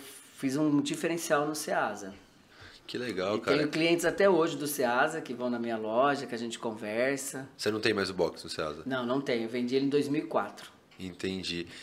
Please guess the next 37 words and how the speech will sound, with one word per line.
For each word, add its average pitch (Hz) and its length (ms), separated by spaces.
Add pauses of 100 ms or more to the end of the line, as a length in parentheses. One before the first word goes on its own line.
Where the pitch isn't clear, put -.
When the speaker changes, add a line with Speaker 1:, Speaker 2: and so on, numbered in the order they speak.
(240)
Speaker 2:
E 104 500
você, 131 600 (340)
você - 240
tava 131 280
com 147 100
a, 110 520
com 104 60
aquele 110 240
box 107 400
lá, 127 500
mesmo 143 340
não 165 180
tendo 147 240
um 143 40
produto, 135 640
você 139 440 (280)
via 120 300
que 151 100
era 143 100
interessante 135 640
naquela 139 520
época, 147 340
você 151 280
tá - 160
Speaker 1:
Exato. 143 80
Speaker 2:
trocando 143 300
figurinha 139 400
ali 131 220
pra, 147 520
pra 131 180
uma 131 140
hora. 127 360
Speaker 1:
É 143 40
porque 143 180
que 214 180
eu, 185 240
eu 165 260